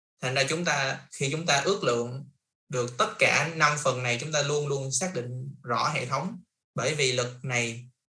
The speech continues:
thật ra chính bằng một hằng số nhân cho x một cộng một hằng số nhân cho x hai trừ x bốn. Chúng ta có thể kiểm tra ở trên đây. Và khi mà chúng ta ước lượng được toàn bộ năm, các trạng thái này, chúng ta cũng biết được tất cả các thông số,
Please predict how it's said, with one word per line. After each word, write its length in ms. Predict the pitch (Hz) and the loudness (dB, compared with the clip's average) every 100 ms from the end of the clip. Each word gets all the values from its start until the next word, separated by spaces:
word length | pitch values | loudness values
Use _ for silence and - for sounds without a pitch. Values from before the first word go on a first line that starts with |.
| _ _ | _ _
thật 160 | 120 - | -2 2
ra 280 | 135 135 135 | 4 4 4
chính 200 | 160 190 | 0 2
bằng 280 | 127 120 120 | 2 2 -4
một 100 | 117 | -2
hằng 200 | 120 120 | -4 2
số 240 | 139 143 | 2 4
nhân 240 | 180 139 135 | 2 -2 0
cho 140 | 131 - _ _ _ _ _ _ _ _ _ 180 | -4 -4 _ _ _ _ _ _ _ _ _ 4
x 140 | 190 135 | 4 4
một 260 | 113 110 - _ _ _ | 0 -2 -8 _ _ _
cộng 240 | 113 120 | 2 2
một 120 | 127 120 | 0 -2
hằng 160 | 117 | 0
số 200 | 120 139 | 2 2
nhân 180 | - 139 135 | 0 -2 -2
cho 60 | - - | 2 2
x 160 | - | 2
hai 300 | 139 131 135 | 0 0 0
trừ 260 | 131 117 135 | -2 -2 -2
x 100 | 143 | -2
bốn. 320 | 139 165 - _ _ _ _ _ _ | -2 -2 -10 _ _ _ _ _ _
Chúng 100 | 147 | -6
ta 60 | 143 | -2
có 60 | |
thể 120 | 131 | -2
kiểm 200 | 120 120 | -2 -2
tra 200 | 139 123 | 0 2
ở 100 | 131 139 | 0 -2
trên 120 | 131 | -2
đây. 260 | 123 123 - _ _ _ | -2 -4 -12 _ _ _
Và 140 | 120 - | -4 -4
khi 200 | - 143 | 2 2
mà 100 | 143 135 | 4 2
chúng 100 | 147 | 2
ta 60 | |
ước 200 | 160 185 | 2 2
lượng 200 | 123 117 | 0 2
được 120 | 120 117 | 0 2
toàn 260 | 123 120 | 2 0
bộ 200 | 110 120 | -2 -4
năm, 180 | 131 131 - 185 | -4 -6 -8 -2
các 160 | 175 - | -2 0
trạng 220 | - 131 | -4 0
thái 200 | 139 175 | 2 2
này, 220 | 143 120 | 0 -2
chúng 100 | 131 | -2
ta 80 | 135 | -2
cũng 120 | 127 | 0
biết 180 | 147 180 | 0 0
được 180 | 113 110 - | -2 -6 -4
tất 100 | 180 - | -4 -2
cả 180 | 113 127 | -2 0
các 60 | 151 | 0
thông 180 | 135 131 | -2 2
số, 380 | 139 185 196 | 2 0 -4